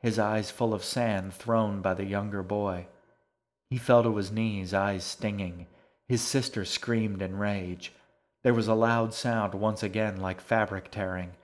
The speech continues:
He called for his sister. He felt her hand grasp his tightly.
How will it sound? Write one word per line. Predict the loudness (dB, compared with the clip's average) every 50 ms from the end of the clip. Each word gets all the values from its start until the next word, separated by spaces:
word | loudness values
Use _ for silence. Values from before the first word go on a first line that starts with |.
| -20 _ _ _ _ _ _ _ _ _
He | -4 -4 -2
called | 0 2 2 2 2 0
for | -2 -4 -6 -4
his | -6 -6
sister. | -6 -4 -4 -4 -4 -4 -6 -6 -6 -8 -12 -20 -20 -20 _ _
He | -4 -4
felt | 0 4 6 6 6 6
her | 2 -4 -4
hand | -4 -2 -2 0 0 0 -2 -4 -4
grasp | -2 0 0 2 0 -2 -4 -8 -8
his | -6 -4 -4 -4 -4 -8 -10
tightly. | -8 -6 -6 -6 -6 -8 -12 -14 -14